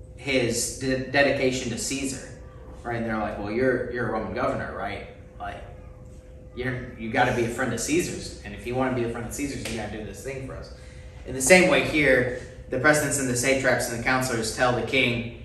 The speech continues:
um, and they, they're a little bit more sly here. They're a little less like, um,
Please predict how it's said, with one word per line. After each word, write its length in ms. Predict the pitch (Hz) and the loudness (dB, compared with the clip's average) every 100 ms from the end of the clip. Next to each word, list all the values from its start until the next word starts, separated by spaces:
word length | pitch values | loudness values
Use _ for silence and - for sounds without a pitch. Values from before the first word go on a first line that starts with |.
| - - | -14 -8
um, 380 | 123 120 110 110 - | 0 2 2 0 -2
and 160 | 123 | 4
they, 300 | 151 170 - | 8 8 8
they're 260 | 151 156 147 | 8 8 8
a 20 | |
little 400 | 143 131 - - - | 4 2 0 -6 -6
bit 140 | 127 | -4
more 180 | 120 117 | -2 -2
sly 440 | - - 139 156 170 - | -2 4 8 8 6 4
here. 560 | 151 117 107 - - - | 2 4 2 0 -6 -2
They're 300 | 135 123 123 | 0 2 0
a 100 | 123 | 2
little 220 | 131 127 | 4 4
less 380 | 120 117 117 120 | 4 2 2 0
like, 260 | 101 - | -4 -4
um, 440 | 107 156 120 113 | -2 0 0 -4